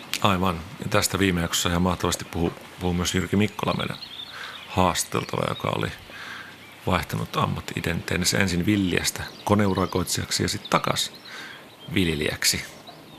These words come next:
Minkäs tota koneen oot, oot hankkinut tai ottanut käyttöön viimeksi, Tuomas?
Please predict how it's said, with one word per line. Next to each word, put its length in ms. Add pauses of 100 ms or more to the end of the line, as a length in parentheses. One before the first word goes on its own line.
(880)
Minkäs 240
tota 360 (920)
koneen 400
oot, 300 (280)
oot 260
hankkinut 600
tai 120
ottanut 300
käyttöön 460
viimeksi, 360
Tuomas? 340